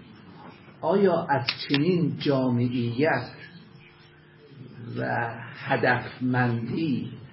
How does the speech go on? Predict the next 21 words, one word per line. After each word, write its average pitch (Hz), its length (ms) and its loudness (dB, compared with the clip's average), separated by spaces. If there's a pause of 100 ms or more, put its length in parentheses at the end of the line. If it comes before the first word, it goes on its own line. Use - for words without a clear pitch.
(300)
برخوردار 127 920 0
هستند 170 960 -4
که 156 320 -4 (640)
اگر 165 400 0 (680)
در 123 180 -2 (140)
نفس 131 560 -2
این 147 260 2
آموزه 117 520 -4
ها 113 200 -6 (220)
چیزی 127 520 -4
به 113 200 -4
عنوان 113 400 -2
نظام 113 720 -2 (800)
و 120 60 -2
سیستم 123 880 -4
و 123 80 -4 (140)
ساختار 113 680 -6
نیامده 113 640 -4
است، 156 640 -6 (260)
ما 151 380 2
بتوانیم 175 720 -2